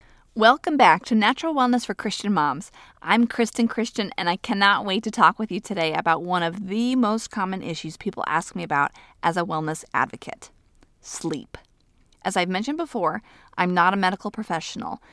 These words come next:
These are just issues and tools that I have discovered during my wellness journey, and I'm sharing them with you from one regular mama to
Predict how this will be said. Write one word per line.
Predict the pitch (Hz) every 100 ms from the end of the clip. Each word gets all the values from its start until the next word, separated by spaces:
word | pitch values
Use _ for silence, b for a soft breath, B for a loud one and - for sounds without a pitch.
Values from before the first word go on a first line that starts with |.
| b b
These | - 226 240
are | 180
just | 185 190 190 -
issues | 190 208 262 -
and | 320
tools | - 233 220
that | -
I | - 185
have | 190
discovered | - 180 - 170 175
during | 170 175 170
my | 151 175
wellness | 190 196 233 240
journey, | - 170 147 160 - B B
and | 190
I'm | 185
sharing | - 285 311 311
them | 254 233
with | 269 - -
you | 151 151 180
from | - 220 196
one | 226 240
regular | 214 208 214 202
mama | 202 165 170 175
to | - 156 139